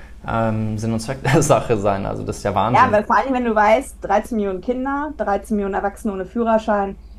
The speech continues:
Speaker 2: dreizehn Millionen Menschen in Deutschland leben in Armut und die haben nur zu fünfundvierzig Prozent, ähm, ein, äh, ein Auto. Das ist, äh,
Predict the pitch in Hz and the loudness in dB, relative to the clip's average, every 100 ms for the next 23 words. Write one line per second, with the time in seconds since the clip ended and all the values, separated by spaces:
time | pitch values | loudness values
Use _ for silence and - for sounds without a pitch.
0 | - 180 202 - 202 185 185 190 190 185 | -4 0 0 0 -2 -2 -4 -6 -6 -4
1 | 175 180 180 170 180 175 165 175 180 165 | 0 0 0 -2 -2 -2 -4 -2 0 -2
2 | - 170 175 185 175 - 175 175 175 175 | -2 -2 -2 -2 -6 -8 -6 -4 -2 -4
3 | 202 - 175 190 170 170 - - - - | -8 -6 -2 0 0 -2 -10 -18 -18 -18
4 | - - - 170 170 180 170 175 170 - | -18 -6 0 2 2 0 0 0 -2 -4
5 | - 190 - - - 175 180 175 208 - | 0 0 2 0 2 2 0 -6 -6 -10
6 | - - - 180 196 | -18 -10 -4 0 0